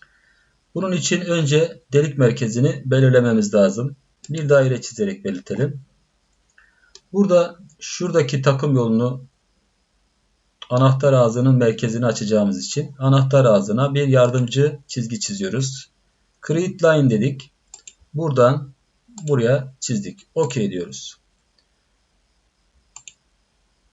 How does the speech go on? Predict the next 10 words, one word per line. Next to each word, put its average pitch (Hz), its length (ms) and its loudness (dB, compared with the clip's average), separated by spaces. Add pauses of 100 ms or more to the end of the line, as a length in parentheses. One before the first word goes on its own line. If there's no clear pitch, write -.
(1300)
Bu 143 160 2
arada 143 380 4 (100)
şunu 139 520 -6 (220)
tap 131 260 -2
düzlemi 104 520 0
yapmamız 98 460 -4
lazım. 95 460 -4 (260)
Tap 104 220 -6
düzlemi 98 340 -10
yaptık. 147 520 -10